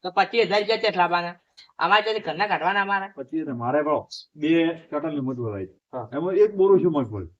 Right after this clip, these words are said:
Speaker 1: હવે એક બોરી છે, અમારે તો શું લેવા જેવા? અમારે, અમારે તો પૈસા તો હોય છે.
Speaker 2: અઢારસો રૂપિયા આયા.
Speaker 1: અઢારસો તો આ બિયારણ ટ્રેક્ટર ના
Speaker 2: મારે તો
Speaker 1: કાંટા
Speaker 2: ગેસના
Speaker 1: કાઢવાના.
Speaker 2: બાટલા ભરવાનું ભાજીને હું થાકી ગયો છું.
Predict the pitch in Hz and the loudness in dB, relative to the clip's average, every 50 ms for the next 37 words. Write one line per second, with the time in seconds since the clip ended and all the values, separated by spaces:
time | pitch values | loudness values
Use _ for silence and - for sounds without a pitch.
0 | _ _ - - 139 170 196 185 - - 202 202 196 202 196 180 180 190 190 196 | _ _ -8 -4 -2 -2 -2 0 2 2 2 2 4 4 4 4 2 0 0 0
1 | 190 185 - 190 175 170 170 175 165 160 175 175 165 160 185 180 170 165 170 180 | -2 -2 -4 -2 0 2 0 0 0 2 2 2 2 4 4 4 4 4 2 2
2 | 180 185 185 190 175 170 185 180 175 180 185 196 190 - - 160 180 185 165 175 | 2 0 -2 -6 -6 -4 -4 -4 -2 -2 -2 -2 -2 0 2 4 4 6 6 6
3 | 165 156 165 165 165 160 156 139 110 - - _ _ _ _ _ _ _ - 123 | 4 6 4 4 4 6 4 2 2 0 -8 _ _ _ _ _ _ _ -12 -6
4 | - - 160 165 185 185 185 180 180 180 185 185 170 165 170 175 180 185 190 185 | 0 2 2 2 2 0 -2 0 0 2 2 0 0 -2 0 2 2 2 0 -2
5 | 165 175 170 - - - - 330 359 190 - - - 262 233 185 208 196 185 - | -6 -6 -6 -4 -2 0 4 4 4 4 6 6 6 6 8 8 6 6 6 6
6 | 247 247 214 214 208 208 214 240 247 190 175 165 180 214 226 220 190 165 160 220 | 6 6 6 6 4 4 6 6 6 6 6 4 4 4 2 0 -6 -10 -10 -12
7 | 240 240 240 240 226 208 196 196 196 240 226 233 247 226 190 143 - | -16 -16 -16 -14 -12 -12 -12 -12 -12 -14 -12 -8 -8 -8 -8 -10 -14